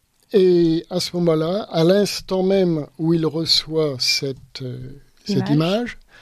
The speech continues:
Speaker 1: immédiatement, il comprend que la Sainte Vierge, ici, maintenant, pour lui, est à côté de lui et, et va, euh, va travailler, euh, pour dénouer,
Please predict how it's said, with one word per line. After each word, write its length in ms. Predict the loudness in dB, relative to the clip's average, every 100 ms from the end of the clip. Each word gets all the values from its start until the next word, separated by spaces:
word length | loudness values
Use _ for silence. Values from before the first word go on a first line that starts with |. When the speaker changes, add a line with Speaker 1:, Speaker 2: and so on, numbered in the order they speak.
| -20 _ _ _
Speaker 1:
immédiatement, 920 | 0 4 2 2 0 0 -2 0 0 -2
il 220 | 0 0
comprend 640 | 0 2 2 -2 -10 -12 -12 _ _ _ -4
que 320 | 2 4 4 0
la 160 | -6
Sainte 240 | -4 -2 -2
Vierge, 560 | 0 0 -2 -4 -8 -12 -18 _ -2
ici, 560 | 0 0 -2 -2 -2
maintenant, 720 | 2 2 2 -2 -4 -2 -2 -4
pour 240 | 0 0 0
lui, 420 | -4 -4 -6 -8 -14 _ _ _ _ _ _ -20 _
est 240 | -2 -2 -4 _ -2
à 100 | -2
côté 340 | 0 -4 -4
de 120 | -6 -6
lui 360 | -6 -6 -8 -12 _ _ -20 -20 _ 0
et, 1120 | 2 4 4 2 0 -2 -6 -12 -18 -10 -8
et 20 |
va, 540 | -6 -6 -8 -8 -10 -12
euh, 100 | -12 -16 -18 -20 -18 -6
va 180 | -2
travailler, 640 | -2 -2 -2 -2 -4 -8 -12 -20 -20 -20 -20 -14 -2
euh, 180 | 0 0
pour 320 | 0 -2 -2
dénouer, 880 | 0 4 4 4 4 4 2 -2